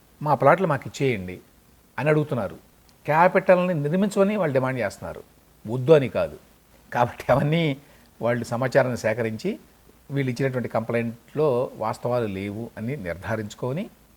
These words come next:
మొదటి విడత రుణాన్ని కూడా రిలీజ్ చేసింది లేటెస్ట్గా వరల్డ్ బ్యాంక్. So ఇందులో నేర్చుకోవాల్సిన పాఠాలు ఏమిటంటే, చంద్రబాబు నాయుడు ప్రభుత్వం అంతా అయిపోయింది, ఇంకా తిరుగులేదు అమరావతి నిర్మాణానికి అని పొరపాటున కూడా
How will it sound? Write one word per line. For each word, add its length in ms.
మొదటి 360
విడత 280
రుణాన్ని 400
కూడా 200
రిలీజ్ 280
చేసింది 320
లేటెస్ట్గా 500
వరల్డ్ 220
బ్యాంక్. 280
So 380
ఇందులో 600
నేర్చుకోవాల్సిన 520
పాఠాలు 420
ఏమిటంటే, 580
చంద్రబాబు 300
నాయుడు 140
ప్రభుత్వం 540
అంతా 180
అయిపోయింది, 540
ఇంకా 160
తిరుగులేదు 680
అమరావతి 340
నిర్మాణానికి 680
అని 240
పొరపాటున 560
కూడా 380